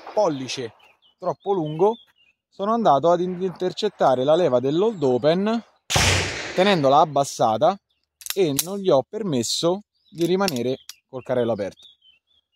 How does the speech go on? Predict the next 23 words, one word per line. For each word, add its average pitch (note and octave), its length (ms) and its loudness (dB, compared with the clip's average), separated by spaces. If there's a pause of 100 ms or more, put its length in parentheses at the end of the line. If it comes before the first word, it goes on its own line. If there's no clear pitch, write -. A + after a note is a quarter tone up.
(480)
eh, B2+ 840 2
cosa C3 440 0
che C#3 280 -6
dovremmo B2+ 500 -4
poi B2 280 0
sistemare C#3 680 -4
in G#2+ 120 -12
qualche B2 340 -6
modo, A#2+ 460 -6 (1160)
perché B2 360 -8 (240)
la B2 120 -10
leva D3+ 160 0
dell'old D#3 260 0
open C#3 300 2
c'ha, A#2 320 -4 (540)
eh, B2 400 0
questo, D3+ 840 -2
diciamo, C#3 480 -6 (460)
questa B2 540 -4
piega B2+ 440 -2 (600)
che D3 240 -2 (1900)
da D3 160 0
me D3 240 2